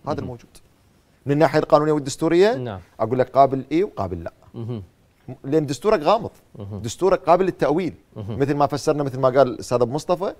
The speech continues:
Speaker 1: فسرنا الكتلة الأكبر
Speaker 2: مهم.
Speaker 1: اللي هي من المحكمة الاتحادية. زائد أنت ما عندك اليوم محكمة اتحادية أن تستفتي هل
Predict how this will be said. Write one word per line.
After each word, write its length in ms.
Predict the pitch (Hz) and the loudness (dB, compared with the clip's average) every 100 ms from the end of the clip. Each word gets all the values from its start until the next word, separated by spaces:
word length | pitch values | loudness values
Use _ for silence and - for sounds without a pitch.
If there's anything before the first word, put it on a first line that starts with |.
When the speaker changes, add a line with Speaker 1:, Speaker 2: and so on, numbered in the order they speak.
| _ _ | _ _
Speaker 1:
فسرنا 360 | 131 - 139 139 | -4 -2 -2 -2
الكتلة 320 | - - 135 | -6 -2 2
الأكبر 420 | - - 101 - _ | 2 2 -4 -4 _
Speaker 2:
مهم. 240 | 101 104 98 | -14 -10 -6
Speaker 1:
اللي 220 | 113 120 | -2 -2
هي 60 | 123 | -2
من 80 | |
المحكمة 300 | 123 117 123 | -6 -8 -8
الاتحادية. 560 | 113 - 107 104 95 104 | -8 -10 -6 -6 -4 -6
زائد 260 | 117 151 147 | 0 0 -2
أنت 140 | 147 | -8
ما 100 | 147 | -8
عندك 260 | 143 131 127 | -8 -8 -6
اليوم 160 | 127 | -6
محكمة 240 | - 127 117 | -6 -10 -10
اتحادية 600 | - 113 117 139 120 - - _ 143 | -6 -2 -2 0 -2 -4 -20 _ -4
أن 160 | 135 | -4
تستفتي 680 | 135 - - 175 - - 85 _ _ _ - | -6 -2 8 8 6 -14 -14 _ _ _ 2
هل 320 | 139 151 | 4 4